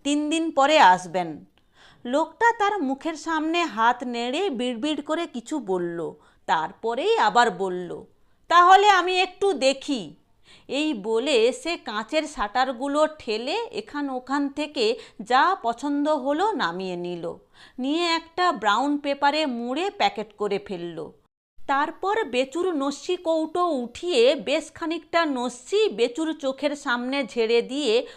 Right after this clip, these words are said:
ওরই নাকে গুঁজে দিল। দিয়ে মাথায় একটা চাঁটি মারল, মেরে বাই বাই বলে চলে গেল। আর বেচু তখন চোখ সামলাবে না নাক সামলাবে, চোখ রগড়ে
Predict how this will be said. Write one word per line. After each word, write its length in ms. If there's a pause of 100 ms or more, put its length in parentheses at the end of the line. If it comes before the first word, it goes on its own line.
(120)
ওরই 400
নাকে 440
গুঁজে 380
দিল। 400 (360)
দিয়ে 380
মাথায় 400
একটা 420 (120)
চাঁটি 340
মারল, 580 (300)
মেরে 420 (160)
বাই 280
বাই 300
বলে 340 (160)
চলে 300
গেল। 380 (640)
আর 400
বেচু 400
তখন 560 (100)
চোখ 260
সামলাবে 920
না 200
নাক 300
সামলাবে, 720 (400)
চোখ 320
রগড়ে 600